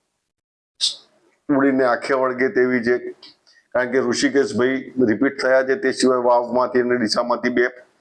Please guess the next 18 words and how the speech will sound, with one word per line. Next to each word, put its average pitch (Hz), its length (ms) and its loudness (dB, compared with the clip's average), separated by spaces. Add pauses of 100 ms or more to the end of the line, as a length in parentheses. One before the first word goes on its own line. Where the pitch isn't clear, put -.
(420)
અ, 120 180 2
ધારાસભ્યોનો 120 720 0
મંત્રીમંડળમાં 107 760 0
સમાવેશ 113 580 -2
થયો 95 300 2
છે. - 400 -8 (1900)
સૌથી 156 640 -2 (1500)
સારી 147 260 4
પસંદગી 165 520 0
કહી 156 160 0
શકાય 156 280 0
તેવી 151 340 0 (200)
જો 143 140 2
ગણવા 113 360 0
જાવ 135 340 0
તો 135 140 2
મહિલામાં 131 840 2
છે, 139 240 2